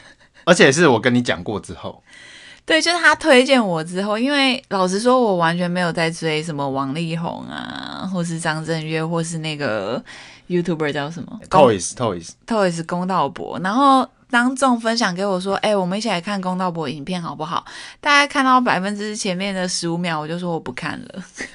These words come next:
Speaker 2: <laughs>
Speaker 1: <laughs> 我们就觉得之前 Toys 的影片不错，我就推荐说看 Toys，结果 Toys 妈的就去卖大麻，就被关了。<laughs> 然后后来又，又隔一阵子，我就一直说，我就说我很喜欢王力宏，然后我去K T V都唱王力宏的歌，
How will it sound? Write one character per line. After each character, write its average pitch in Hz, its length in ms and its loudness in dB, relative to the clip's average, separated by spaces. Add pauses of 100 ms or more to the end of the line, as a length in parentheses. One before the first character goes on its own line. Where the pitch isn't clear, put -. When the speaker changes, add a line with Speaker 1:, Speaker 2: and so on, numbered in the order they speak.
(440)
Speaker 2:
<laughs> - 0 -
Speaker 1:
<laughs> - 420 -8
我 120 80 -2
们 143 80 0
就 233 100 0
觉 220 80 6
得 196 80 8
之 180 80 4
前 170 140 8
Toys 147 260 6
的 113 180 0
影 107 140 -2
片 135 180 2
不 117 80 -6
错， 95 380 -2 (400)
我 110 80 0
就 156 60 6
推 170 180 12
荐 165 180 8
说 151 140 8
看 143 240 8
Toys， 101 400 4
结 135 180 8
果 123 40 8
Toys 117 360 8
妈 113 220 6
的 101 160 2
就 98 100 -2
去 113 120 0
卖 113 180 2
大 101 160 2
麻， 52 240 -8 (160)
就 104 100 -2
被 101 140 2
关 87 240 -4
了。 80 120 -6
<laughs> - 60 -6 (1700)
然 151 140 10
后 196 80 12
后 196 140 12
来 165 80 8
又， 180 120 8
又 180 180 10
隔 127 180 8
一 - 20 10
阵 139 200 8
子， 123 80 4
我 107 120 6
就 131 120 6
一 135 180 2
直 113 40 0
说， 110 400 2
我 107 120 -2
就 127 120 2
说 120 220 2
我 104 60 4
很 104 60 -2
喜 101 60 -4
欢 101 100 2
王 92 200 0
力 101 120 -4
宏， 87 160 -10
然 87 100 -6
后 113 60 2
我 107 60 2
去 113 80 0
K 113 180 -2
T 101 100 -4
V 104 120 -2
都 101 80 0
唱 98 200 -4
王 87 100 -6
力 95 100 -8
宏 - 140 -16
的 - 80 -18
歌， - 220 -18